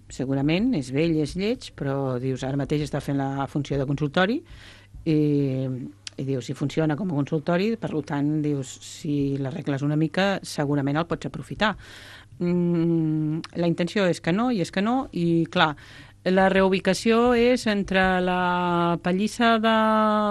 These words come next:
mm, Moja, la torre de Moja i a l'espai de l'antic Correus, val? Aquí, doncs, ells van recollir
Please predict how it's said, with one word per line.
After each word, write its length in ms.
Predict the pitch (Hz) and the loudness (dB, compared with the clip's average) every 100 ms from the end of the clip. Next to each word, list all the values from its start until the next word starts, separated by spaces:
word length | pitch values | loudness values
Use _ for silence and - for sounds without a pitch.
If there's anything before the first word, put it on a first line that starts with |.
| 208 208 208 202 | 0 0 0 0
mm, 380 | 202 202 196 190 - - - - - - - | 0 0 0 -2 -4 -12 -18 -20 -20 -16 2
Moja, 520 | 180 214 240 233 240 277 392 - - | 8 10 10 8 6 4 0 -8 0
la 200 | 185 180 | 2 4
torre 280 | 196 208 202 | 4 6 6
de 120 | 202 | 6
Moja 560 | 208 240 247 240 262 320 - - - - - - - - - | 6 6 4 2 0 0 -10 -20 -20 -20 -20 -20 -20 -20 -6
i 800 | 190 185 175 175 170 170 160 160 | 0 2 4 4 4 4 4 4
a 100 | 165 160 | 4 2
l'espai 400 | 160 - 165 160 | 0 0 2 2
de 160 | 165 170 165 165 165 156 | 2 4 2 2 0 0
l'antic 320 | 156 - - | -2 -2 -4
Correus, 460 | 165 185 226 - - - - - - - | 0 0 0 -8 -20 -20 -20 -20 -16 -4
val? 240 | 170 254 - - - - - - - - - - - - - - - | -4 -4 -8 -20 -20 -18 -18 -16 -18 -20 -20 -20 -20 -20 -20 -20 -6
Aquí, 640 | 185 - 180 190 208 226 208 | -4 0 2 2 4 2 2
doncs, 300 | 185 175 180 | 2 2 0
ells 180 | 175 175 | 0 2
van 140 | 196 190 | 2 2
recollir 1200 | 185 185 175 180 185 202 220 202 170 160 160 | -2 0 2 2 0 0 0 0 2 2 2